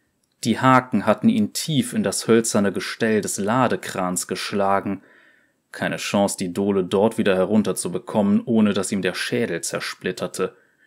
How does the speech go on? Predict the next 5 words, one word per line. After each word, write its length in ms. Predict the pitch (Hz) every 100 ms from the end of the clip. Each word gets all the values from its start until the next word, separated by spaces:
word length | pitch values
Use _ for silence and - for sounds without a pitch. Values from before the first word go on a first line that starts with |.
| _ _ _ _ _ _ _
„Hilf 720 | - 339 349 349 359 - - _ - 220 247
mir“, 480 | 254 269 - 254 339 _ _ _ _ _ _
sagte 500 | 131 104 98 - 110
er 120 | 107
erneut. 760 | 107 110 110 95 85 - -